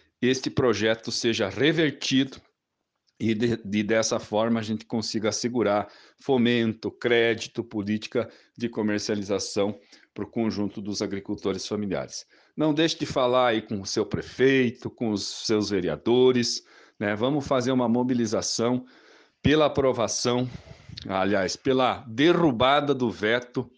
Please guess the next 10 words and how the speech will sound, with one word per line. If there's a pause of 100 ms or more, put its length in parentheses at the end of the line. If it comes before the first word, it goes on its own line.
presidencial (300)
no
Congresso
Nacional
nos
próximos
dias (440)
e
vamos
conseguir